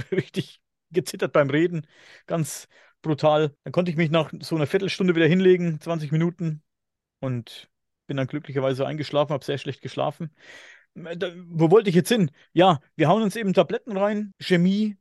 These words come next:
Du siehst es ja, diese Antidepressiva, gut, die helfen dir bei dem einen Problem, das du hast. Du bist vielleicht depressiv oder bei mir war's, in dem Fall wirklich nicht wegen Depressionen, sondern wegen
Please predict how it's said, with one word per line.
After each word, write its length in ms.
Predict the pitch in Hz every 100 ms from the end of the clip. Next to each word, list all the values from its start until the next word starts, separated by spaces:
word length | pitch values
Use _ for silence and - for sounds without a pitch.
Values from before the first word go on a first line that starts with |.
| _
Du 100 | 196
siehst 300 | 160 240 -
es 80 | 180
ja, 160 | 151
diese 240 | 135 185 202
Antidepressiva, 640 | 196 196 208 180 220 196
gut, 180 | 139 117
die 100 | 165
helfen 540 | 143 214 247 220 208 _ _ _ _ _ _ _ _
dir 220 | 185 180 180 _ _ _ _ _ _ -
bei 120 | 180
dem 120 | 170
einen 240 | 160 202 233
Problem, 320 | 202 185 220
das 140 | 214
du 120 | - 190
hast. 360 | 220 - _ _
Du 100 | -
bist 140 | 165 180
vielleicht 220 | 175 151
depressiv 440 | 175 160 - 208
oder 140 | 185 156
bei 140 | 160
mir 160 | 165 170
war's, 320 | 170 165 - _ _ _
in 120 | 160
dem 180 | 160 180
Fall 300 | 185 170 156
wirklich 280 | 175 180 170
nicht 180 | 170
wegen 200 | 180 160
Depressionen, 560 | 160 170 165 - 185 185
sondern 260 | 180 165 151
wegen 300 | 151 151